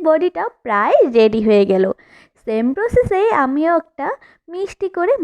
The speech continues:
মুখ বানিয়ে নিয়েছি। আর হ্যাঁ, তোমরা যদি এরকমই ভিডিও দেখতে পছন্দ করো তাহলে কিন্তু অবশ্যই পাশে থাকা বেল আইকনটি একটু প্রেস করে দিও। আর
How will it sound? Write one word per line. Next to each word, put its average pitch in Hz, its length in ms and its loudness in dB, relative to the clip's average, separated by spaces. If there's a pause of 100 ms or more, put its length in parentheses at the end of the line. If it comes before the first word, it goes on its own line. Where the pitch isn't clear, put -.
(160)
মুখ 220 160 0 (120)
বানিয়ে 196 340 -2
নিয়েছি। 196 440 -2 (380)
আর 277 140 -2 (100)
হ্যাঁ, 285 180 2 (120)
তোমরা 214 300 -2
যদি 330 220 0 (100)
এরকমই 311 420 0
ভিডিও 277 320 0
দেখতে 294 280 -4 (140)
পছন্দ 294 440 -6
করো 285 280 -2 (200)
তাহলে 247 300 -2
কিন্তু 311 240 -10 (120)
অবশ্যই 359 440 -6 (120)
পাশে 233 300 -8
থাকা 320 300 -2 (440)
বেল 277 300 2
আইকনটি 294 560 -2 (180)
একটু 214 260 -12 (120)
প্রেস 202 240 -4 (120)
করে 202 220 -4
দিও। 190 240 -4 (480)
আর 208 180 -6